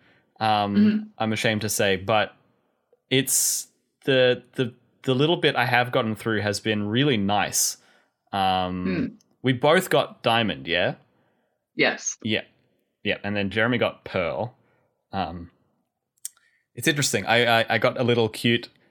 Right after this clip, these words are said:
Speaker 1: Dialga little figurine with my pre-order, which is amazing. It
Speaker 2: It's so
Speaker 1: sits with
Speaker 2: nice.
Speaker 1: my
Speaker 2: I think it's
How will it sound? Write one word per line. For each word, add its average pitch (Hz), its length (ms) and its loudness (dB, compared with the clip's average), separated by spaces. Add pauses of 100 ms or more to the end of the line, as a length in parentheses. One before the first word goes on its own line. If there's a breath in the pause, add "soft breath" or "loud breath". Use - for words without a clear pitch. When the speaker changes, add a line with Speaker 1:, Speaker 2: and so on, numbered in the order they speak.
(140)
Speaker 1:
Dialga 110 640 2
little 113 200 -2
figurine 113 640 0
with 117 160 -2
my 107 160 0
pre-order, 110 520 -2
which 123 220 -6
is 104 400 -6 (480)
amazing. 107 460 0
It - 40 -2
Speaker 2:
It's - 100 -4
so 339 80 4
Speaker 1:
sits 339 100 2
with 247 80 4
Speaker 2:
nice. 254 160 2
Speaker 1:
my 113 340 0
Speaker 2:
I 220 60 -4
think 269 160 2
it's 240 300 -4